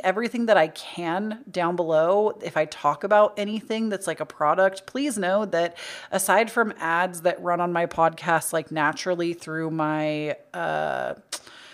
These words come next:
basically through, like, my hosting service, they run ads that help to support the podcast. But outside of that, at this point in time,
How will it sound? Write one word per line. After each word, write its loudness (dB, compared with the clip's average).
basically 0
through, -2
like, 6
my -2
hosting -4
service, 0
they -4
run -4
ads -8
that -4
help -6
to -8
support -6
the -10
podcast. -4
But -2
outside 4
of 2
that, 2
at 2
this -2
point -4
in -2
time, -4